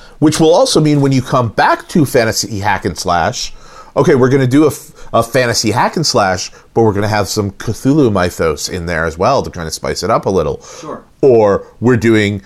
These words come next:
Speaker 1: a superhero game in which there's this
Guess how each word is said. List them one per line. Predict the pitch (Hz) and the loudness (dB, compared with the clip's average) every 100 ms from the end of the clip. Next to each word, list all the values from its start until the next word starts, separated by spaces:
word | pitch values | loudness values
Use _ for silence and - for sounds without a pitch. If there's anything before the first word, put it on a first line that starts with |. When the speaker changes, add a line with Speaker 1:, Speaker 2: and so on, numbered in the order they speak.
| - | -4
Speaker 1:
a | 98 101 | 0 0
superhero | - - 131 127 117 120 117 107 | 0 -2 0 0 0 2 2 2
game | 101 170 156 139 127 - _ _ | 2 0 2 0 -2 -8 _ _
in | 123 110 | -2 0
which | 104 104 - - - - | 2 0 -2 -8 -10 -2
there's | 104 98 - - - | 2 2 -2 -10 -10
this | 90 - - | -6 -4 -6